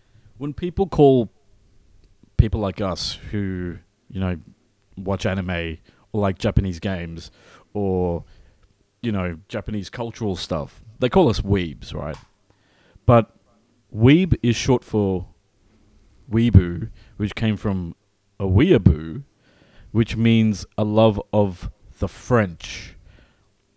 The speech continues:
But somehow weeb means, you know, someone who's obsessed with the Japanese culture. So that's why I, I, I wonder how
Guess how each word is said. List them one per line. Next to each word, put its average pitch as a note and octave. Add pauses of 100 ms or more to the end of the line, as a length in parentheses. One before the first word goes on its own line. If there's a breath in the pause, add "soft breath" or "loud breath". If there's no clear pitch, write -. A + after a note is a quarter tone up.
(520)
But A#2+
somehow A2+
weeb A2
means, G2
you F#2+
know, F2+
someone G2+
who's F2+
obsessed F#2+
with F2
the F2+
Japanese F2
culture. - (480 soft breath)
So A2
that's -
why F3
I, A#2 (240)
I, A2+
I G#2+
wonder A2+
how G2